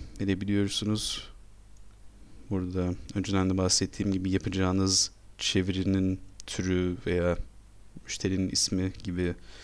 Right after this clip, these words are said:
konular işinize yarayabilir karışmamaları amacıyla. Burada hazırdan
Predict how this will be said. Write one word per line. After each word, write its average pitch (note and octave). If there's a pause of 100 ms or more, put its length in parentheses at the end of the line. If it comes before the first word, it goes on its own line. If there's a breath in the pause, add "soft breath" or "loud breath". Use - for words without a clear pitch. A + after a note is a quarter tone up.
(400 loud breath)
konular F2+ (260)
işinize G2
yarayabilir F#2
karışmamaları F#2
amacıyla. F#2 (1400 loud breath)
Burada G2 (140)
hazırdan G#2+